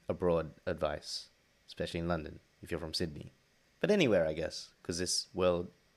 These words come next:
Where in the World podcast is worldwide. N-, it's now also available on Apple Podcasts, which is great. Check that out. Spotify, Apple Pod-,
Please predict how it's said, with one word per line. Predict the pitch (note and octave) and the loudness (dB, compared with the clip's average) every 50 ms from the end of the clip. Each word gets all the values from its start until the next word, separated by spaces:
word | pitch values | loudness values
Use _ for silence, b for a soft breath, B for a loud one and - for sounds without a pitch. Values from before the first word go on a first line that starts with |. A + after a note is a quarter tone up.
| _ - | _ -2
Where | - G#2 F#2+ | 2 4 4
in | F2+ F2+ | 4 4
the | F2 E2+ | 2 0
World | E2+ E2+ E2 E2 E2+ - | 2 0 0 0 -4 -8
podcast | - F2+ F2+ E2+ - F2 F2 E2+ - - - - | -4 -4 -4 -2 -2 -4 -4 -4 -6 -12 -14 -12
is | - G2+ G2 - - B B B B B B B B B B B B B B _ _ _ | -10 -10 -10 -10 -14 B B B B B B B B B B B B B B _ _ _
worldwide. | - F#2 E2+ E2 E2+ E2 D#2 D#2 D#2+ E2 F2+ - _ _ _ _ _ - - - - - - - | -4 -4 -4 -2 -4 -4 -4 -4 -6 -8 -12 -18 _ _ _ _ _ -20 -18 -10 -10 -10 -6 0
N-, | - A2 G#2 - - | 2 2 2 2 0
it's | A#2+ - - | 0 2 6
now | A#2 A#2 A2+ A2 | 8 10 10 10
also | G#2 G2+ - A2 | 10 10 8 8
available | G2+ F2+ G2 F#2+ F#2 F#2 E2+ F#2 F#2 | 8 10 10 10 10 8 8 4 4
on | F#2 F2 E2+ | 2 4 2
Apple | E2+ E2 - F2 | 2 2 2 0
Podcasts, | - - F2 D#2+ - - - D#2+ D#2+ D#2+ - - - - | -2 0 -2 -2 -2 -2 -4 -2 -2 -2 -6 -6 -6 -6
which | - - | -6 -8
is | - F2 | -8 -8
great. | - - E2 D#2+ E2+ - - _ - | -2 0 0 0 0 -2 -10 _ -10
Check | - E2+ E2+ | -10 -8 -6
that | - - - | -4 -2 -2
out. | - D#2+ E2+ - - _ _ _ _ _ _ - - | -2 -2 -4 -4 -8 _ _ _ _ _ _ -2 0
Spotify, | - - A2 G#2+ - - G#2+ G2+ - | 8 8 8 8 10 8 8 8 8
Apple | - - G#2+ F#2+ | 6 4 6 6
Pod-, | F#2 F#2 - | 6 6 4